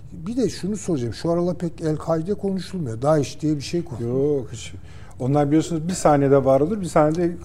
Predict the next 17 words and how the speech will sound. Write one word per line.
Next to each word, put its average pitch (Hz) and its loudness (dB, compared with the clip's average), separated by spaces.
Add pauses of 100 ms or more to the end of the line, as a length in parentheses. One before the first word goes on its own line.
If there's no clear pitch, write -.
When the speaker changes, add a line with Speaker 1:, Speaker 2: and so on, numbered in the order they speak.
Speaker 1:
Hayır, 277 0 (100)
ama 156 4
yani 135 6
eskiden 113 -4
öyle 131 -4
değildik 285 0
yani. 120 2 (280)
El-Kaide 135 0
dünyada 185 2
cirit 147 -2
atıyordu, 107 -4 (120)
değil 320 0
mi? 294 -4 (220)
Yani - -16 (760)
bunlar 294 2 (360)
yok 247 -2
oldular. 98 -6